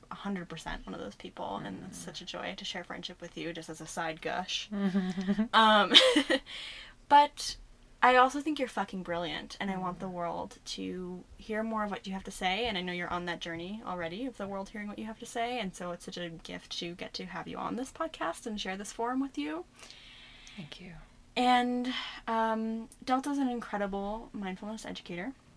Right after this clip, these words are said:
Speaker 1: And that's, uh, you know, one piece of where I wanted to start us off today.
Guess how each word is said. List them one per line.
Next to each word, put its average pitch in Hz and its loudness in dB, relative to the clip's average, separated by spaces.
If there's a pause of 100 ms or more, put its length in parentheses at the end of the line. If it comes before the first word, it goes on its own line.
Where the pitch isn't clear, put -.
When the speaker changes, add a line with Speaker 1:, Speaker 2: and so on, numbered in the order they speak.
(1080)
Speaker 1:
And 208 0
that's, 202 -6 (180)
uh, 220 -2
you 233 -6
know, 226 -2
one 247 2
piece - -2
of 190 -6
where 180 -2
I 180 4
wanted 175 -2
to 208 -10
start - -6
us - -10
off - -4
today. - -8